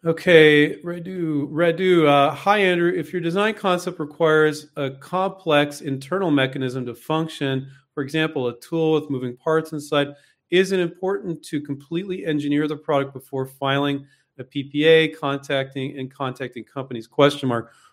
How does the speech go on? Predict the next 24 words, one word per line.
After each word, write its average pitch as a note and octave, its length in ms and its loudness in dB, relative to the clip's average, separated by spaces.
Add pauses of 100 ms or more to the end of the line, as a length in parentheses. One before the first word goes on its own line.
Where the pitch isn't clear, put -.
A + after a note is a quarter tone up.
(100)
Or D#3+ 160 6
can G3+ 180 0
you F3+ 120 4
reach F3 200 4
out E3 140 6
to D#3 40 -8
companies D3 400 2
with C3 120 -8
a A#2+ 60 -10
general D#3 420 -6
idea, A#2+ 400 -6 (360)
but D3 120 -8
let D#3+ 260 -2
them D3+ 180 -4
work C#3 240 -6
out C3+ 160 -6
the B2+ 60 -14
technical D3+ 480 -8
aspect? B2 480 -8
How D3 100 -8
much D3 300 -8
engineering B2+ 420 -10
is A#2+ 140 -14
required A2+ 540 -8